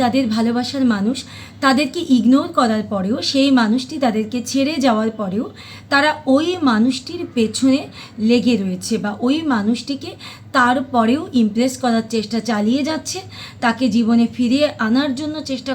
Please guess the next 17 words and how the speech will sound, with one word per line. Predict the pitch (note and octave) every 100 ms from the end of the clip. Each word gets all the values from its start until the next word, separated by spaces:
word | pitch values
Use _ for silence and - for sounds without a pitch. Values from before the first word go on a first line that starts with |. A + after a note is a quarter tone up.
| C4
করেই | B3 C#4+ F4 F4+
যাচ্ছে। | F4 - G4+ - - - - A#3+
মোট | C4 C4 -
কথা, | A#3 B3 C4+ A#3+
তারা | G3 A3+ A#3
তার | G#3 G#3+ A3+ A3
পেছনে | F#3+ - B3+ C4 D4 - - -
পিছু | B3+ C4+ - D4 A#3+
ধাওয়া | A3+ A#3+ C4
করেই | A3 G#3+ A#3+ F#3+
যাচ্ছে। | F3+ - A#3 - - - - - - - B3+
এই | D#4+ C#4+
ধরনের | B3+ A#3+ A#3+ A#3+ A#3+
কাজ | G#3+ G3+ F#3+ A3+
যদি | G#3 A3+ A3+
তুমি | G3+ G#3 G#3
করছো, | G#3 G3 -